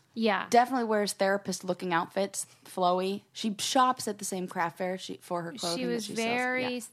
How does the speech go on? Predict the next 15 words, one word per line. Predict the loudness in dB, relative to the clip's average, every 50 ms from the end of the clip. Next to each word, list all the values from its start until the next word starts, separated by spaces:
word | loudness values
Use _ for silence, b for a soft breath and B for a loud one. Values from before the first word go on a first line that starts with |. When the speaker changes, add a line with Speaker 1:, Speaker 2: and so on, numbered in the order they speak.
| -14 -10
Speaker 1:
a | -10 -8
simple | -6 -4 -4 -6 -4 -4 -6 -8
person | -6 -8 -10 -8 -8 -8 -10 -10 -10 -10 -10
Speaker 2:
Yeah, | -8
I | -8
can | -6 -6 -6
Speaker 1:
and | -6 -8 -10
Speaker 2:
imagine. | -10 -12 -10 -4 -2
Speaker 1:
really | -2 0 0 -2 -4
talented, | -4 -2 -2 0 0 0 -2 -2 -4 -4 -6 -4 -4
really | -4 -4 -2 -4 -4
good | -4 -4 -4 -2 -2
at | -4 -6 -6 -8 -12
sewing | -8 -4 -4 -4 -2 -4 -4 -4 -4 -4
and, | -4 -6 -6 -8